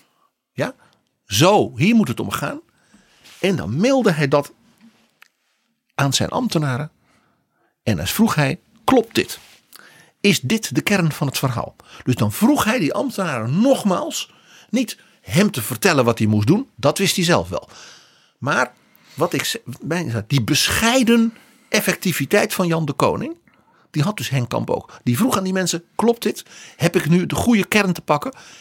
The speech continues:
Zij wisten ook wel dat ze hem niet moesten, hoefden te vertellen hoe hij in de ministerraad zijn punt moest maken. Maar nogmaals, heel scherp, de samenvatting, de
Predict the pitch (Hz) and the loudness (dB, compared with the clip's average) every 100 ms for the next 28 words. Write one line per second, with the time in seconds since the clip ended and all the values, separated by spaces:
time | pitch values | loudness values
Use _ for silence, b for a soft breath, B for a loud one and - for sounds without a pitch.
0 | B B - 101 131 - - - 123 113 | B B -6 -2 -2 -2 -2 0 0 0
1 | 120 214 220 175 165 147 131 196 - 131 | 0 2 2 2 0 -2 -6 -6 -6 -8
2 | - - 147 190 139 190 - 139 147 139 | -8 -6 2 4 4 4 4 2 2 2
3 | 175 - 143 139 - - - 117 254 247 | 0 0 0 -2 -6 -14 -8 -2 0 0
4 | 135 104 73 57 - B B B B B | -2 -2 -4 -8 -18 B B B B B
5 | - 123 226 - 190 - - - - _ | -4 2 2 2 0 -2 -4 -8 -14 _
6 | - - _ _ - 104 202 240 - 196 | -20 -20 _ _ -4 2 2 2 0 0
7 | 196 - 107 107 139 175 196 165 - 143 | -2 -4 -4 -2 0 0 0 -4 -6 -8
8 | 151 - B B - | -10 -12 B B -16